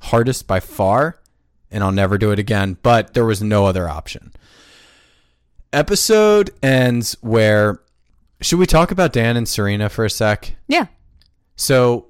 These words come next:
Speaker 1: even though he's a poor and she's a rich, they somehow get set up where they go on, like, a date.
Speaker 2: It wa-, they happen, or he happened to be at the bar because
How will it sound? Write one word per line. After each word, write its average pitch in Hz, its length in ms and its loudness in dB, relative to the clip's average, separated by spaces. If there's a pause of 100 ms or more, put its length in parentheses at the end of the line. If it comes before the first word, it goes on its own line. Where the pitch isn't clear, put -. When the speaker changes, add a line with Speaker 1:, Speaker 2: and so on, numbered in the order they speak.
Speaker 1:
even 139 240 2
though 139 160 4
he's 120 300 2
a 104 40 0
poor 107 420 2
and 92 120 -4
she's 101 260 -4
a 92 60 2
rich, 90 640 -2 (800)
they 113 760 2
somehow 120 580 0
get 104 340 0
set 104 260 0
up 98 200 0
where 98 100 2
they 95 200 0
go 92 200 0
on, 90 180 -2
like, 90 180 -2
a 92 60 -4
date. - 540 -8 (140)
Speaker 2:
It 214 160 2
wa-, 208 200 0
they 208 180 -2
happen, 196 680 -2
or 190 140 0
he 202 200 -6
happened 202 380 0
to 185 80 -4
be 185 400 -2
at 180 320 -4
the 175 420 -6
bar 170 560 0
because 175 560 -8